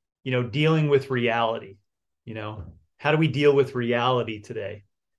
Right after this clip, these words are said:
Um, and your notions of reality of yourself and the notions of reality of yourself in your own physical being. You know, I, as you were talking about that transition period,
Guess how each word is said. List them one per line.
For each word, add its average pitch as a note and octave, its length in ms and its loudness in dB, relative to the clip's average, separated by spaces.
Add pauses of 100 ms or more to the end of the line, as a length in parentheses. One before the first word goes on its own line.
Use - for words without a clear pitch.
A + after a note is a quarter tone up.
(140)
Um, A2 480 -8
and A#2+ 180 0
your B2+ 100 2
notions D3 460 4
of B2+ 120 2
reality A#2+ 520 0
of B2 100 -2
yourself A2+ 560 -2 (280)
and A#2+ 100 -6
the A#2+ 60 -4
notions C3 360 0
of B2 120 -4
reality B2 420 2
of A2 60 -8
yourself B2+ 420 -2
in B2 60 -4
your A#2 180 -2
own B2 180 0
physical B2 800 -4 (300)
being. A2+ 460 -2 (440)
You A2+ 80 -8
know, A2+ 200 -2
I, B2+ 460 2
as B2+ 140 -2
you C3+ 80 -4
were B2 80 0
talking C3+ 400 -4
about A#2+ 240 0
that A2+ 180 0
transition B2+ 600 -2
period, A2 500 -4